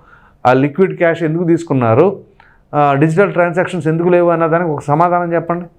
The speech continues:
ఆ ఇసుకకు సంబంధించి మొత్తం ఎంత, ఆ, తవ్వేశారు,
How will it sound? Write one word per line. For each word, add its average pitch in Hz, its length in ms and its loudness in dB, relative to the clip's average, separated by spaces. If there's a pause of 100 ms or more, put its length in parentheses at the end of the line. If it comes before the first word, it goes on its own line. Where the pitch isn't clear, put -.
(460)
ఆ 127 40 4
ఇసుకకు 147 340 2
సంబంధించి 170 640 -2
మొత్తం 151 340 -2
ఎంత, 160 400 0 (720)
ఆ, 135 580 2
తవ్వేశారు, 156 720 2